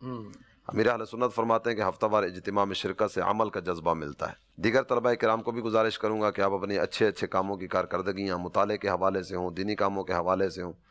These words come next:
Speaker 2: یا اور کسی بھی حوالے سے نمایاں کارکردگی آپ کی ہو، تو یہ اسکرین پر نمبر بھی چل رہا ہے، اس نمبر پر آپ اپنی کارکردگی شیئر فرمائیں۔ انشاءاللہ آپ کی کارکردگی کو ممکنہ صورت میں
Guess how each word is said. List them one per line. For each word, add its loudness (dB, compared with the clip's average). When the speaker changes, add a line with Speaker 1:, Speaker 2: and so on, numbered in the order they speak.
Speaker 2:
یا 4
اور 4
کسی -6
بھی 2
حوالے 4
سے -6
نمایاں 2
کارکردگی 0
آپ 0
کی -8
ہو، -2
تو -8
یہ 6
اسکرین 0
پر 4
نمبر 2
بھی -4
چل 0
رہا 4
ہے، 4
اس -8
نمبر 2
پر 2
آپ 4
اپنی -2
کارکردگی -2
شیئر 4
فرمائیں۔ 0
انشاءاللہ 2
آپ 0
کی -8
کارکردگی 0
کو -2
ممکنہ 0
صورت -4
میں 0